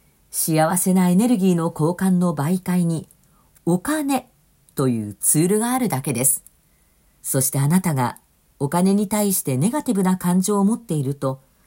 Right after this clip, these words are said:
その感情と一緒にネガティブなお金が相手に流れていきます。これはとても残念なことだと思いませんか？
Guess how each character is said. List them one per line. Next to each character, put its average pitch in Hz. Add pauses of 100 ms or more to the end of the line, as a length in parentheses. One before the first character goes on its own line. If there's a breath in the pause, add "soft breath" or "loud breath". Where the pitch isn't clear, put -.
(340 soft breath)
そ -
の 190
感 180
情 185
と 180
一 170
緒 -
に 160 (600)
ネ 147
ガ 208
テ 185
ィ 165
ブ 143
な 123
お 123
金 160
が 180 (200)
相 135
手 175
に 160
流 143 (120)
れ 226
て 196
い 156
き 151
ま 165
す。 - (1120)
こ 117
れ 123
は 139
と 123
て 127
も 170
残 156
念 294
な 311
こ 196
と 208
だ 185
と 156
思 135
い 139
ま 139
せ 165
ん 135
か？ 208